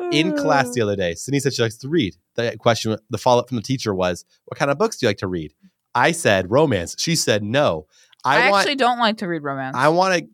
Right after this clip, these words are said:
Speaker 1: in a court of law, this last twenty minutes of sh-, uh, of,
Speaker 2: <laughs>
Speaker 1: uh, Sydney, uh, telling in detail her story she's written in her head
Speaker 2: <laughs>
Speaker 1: between Adolin and Yas-, uh, and Shallan. I want this.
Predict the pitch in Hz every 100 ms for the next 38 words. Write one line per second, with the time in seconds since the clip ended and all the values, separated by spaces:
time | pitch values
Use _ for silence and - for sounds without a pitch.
0 | - 127 120 151 147 131 127 113 104 101
1 | _ _ 123 127 117 117 123 139 - -
2 | - 131 131 120 107 120 120 123 - -
3 | - 123 120 - 117 110 - 320 220 220
4 | 123 101 101 - 131 127 123 117 - _
5 | - 113 101 _ 120 139 117 - 131 131
6 | 120 123 120 131 120 113 123 - 117 123
7 | 120 123 120 131 131 127 113 110 110 -
8 | - - - - 143 143 131 113 - 139
9 | 131 139 139 131 117 110 117 117 - 123
10 | 131 120 127 107 113 139 - _ _ _
11 | 135 156 175 170 131 139 131 -